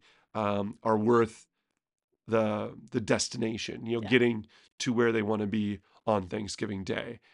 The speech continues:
Speaker 1: And, um, that's kinda cool.
Speaker 2: Yeah.
Speaker 1: Those, that's, and that's why the movies like that are still popular.
Speaker 2: Right.
Speaker 1: Why people still, still wanna watch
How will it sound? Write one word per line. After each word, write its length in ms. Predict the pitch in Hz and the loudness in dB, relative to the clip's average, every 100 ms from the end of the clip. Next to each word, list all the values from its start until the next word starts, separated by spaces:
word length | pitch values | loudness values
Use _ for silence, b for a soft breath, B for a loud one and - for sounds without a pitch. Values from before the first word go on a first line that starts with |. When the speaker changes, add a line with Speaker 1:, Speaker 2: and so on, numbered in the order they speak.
| _ _ | _ _
Speaker 1:
And, 520 | 110 101 101 101 101 | -2 -2 -2 -4 -8
um, 340 | 104 104 101 - _ _ _ _ | -8 -10 -12 -16 _ _ _ _
that's 200 | 127 113 | -2 0
kinda 220 | - 107 | 0 0
cool. 360 | - 123 110 113 | 2 0 0 -6
Speaker 2:
Yeah. 220 | 151 123 117 - | -6 -6 -10 -2
Speaker 1:
Those, 320 | 127 123 117 | 0 0 0
that's, 260 | 127 117 b b | -2 -2 b b
and 100 | 170 | -4
that's 140 | 175 | 0
why 120 | 202 | 4
the 60 | 208 | 6
movies 280 | 196 214 202 | 6 4 4
like 120 | 208 | 2
that 140 | 190 | 2
are 60 | 180 | -2
still 180 | - 190 | 0 0
popular. 480 | - 190 190 139 117 | 0 -2 2 2 4
Speaker 2:
Right. 220 | 226 254 | 2 6
Speaker 1:
Why 100 | 160 | 4
people 240 | 160 170 165 | 4 -2 -2
still, 340 | - 180 160 B | 4 4 4 B
still 220 | - 170 160 | -2 2 6
wanna 180 | 160 151 | 6 8
watch 340 | 170 156 - | 8 6 2